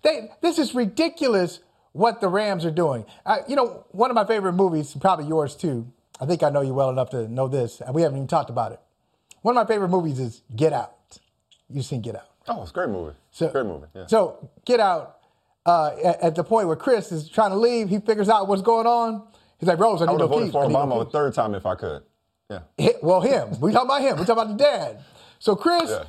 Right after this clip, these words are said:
Speaker 1: is trying to leave. "Rose, I need those key-, keys. Hey, Rose, those
Speaker 2: Yeah.
Speaker 1: keys." And as he's
Speaker 2: Yeah.
Speaker 1: freaking out, dad
Speaker 2: Yeah.
Speaker 1: is, like, at the fireplace saying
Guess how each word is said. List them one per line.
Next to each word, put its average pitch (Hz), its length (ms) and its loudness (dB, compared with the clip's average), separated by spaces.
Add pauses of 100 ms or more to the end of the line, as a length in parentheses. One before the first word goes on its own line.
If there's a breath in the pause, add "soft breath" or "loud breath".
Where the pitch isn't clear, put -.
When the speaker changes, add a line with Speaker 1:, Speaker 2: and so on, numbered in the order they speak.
(120)
Speaker 1:
is 190 120 0
trying 277 240 2
to 311 40 4
leave. 330 300 0 (100)
"Rose, 208 260 4
I 175 40 -6
need 180 140 -2
those 185 100 2
key-, 285 160 -4
keys. 233 420 -2
Hey, 180 180 0
Rose, 233 420 2 (840)
those 170 140 0
Speaker 2:
Yeah. 117 80 2
Speaker 1:
keys." 302 460 -2 (480)
And 170 120 0
as 190 160 2
he's - 100 0
Speaker 2:
Yeah. - 60 -2
Speaker 1:
freaking 294 320 -2
out, 262 440 -2 (520)
dad 233 320 2
Speaker 2:
Yeah. 196 60 -2
Speaker 1:
is, - 120 -10
like, 175 300 2 (1040)
at 151 120 -4
the 156 60 0
fireplace 170 600 0
saying 139 360 -4